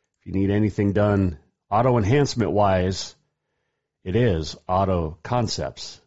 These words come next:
in Helena. They are your auto enhancement professionals. Let's do on this day in history, shall we? It is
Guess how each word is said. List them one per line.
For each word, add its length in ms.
in 140
Helena. 380
They 140
are 140
your 160
auto 300
enhancement 520
professionals. 840
Let's 120
do 140
on 120
this 160
day 220
in 80
history, 480
shall 320
we? 240
It 160
is 680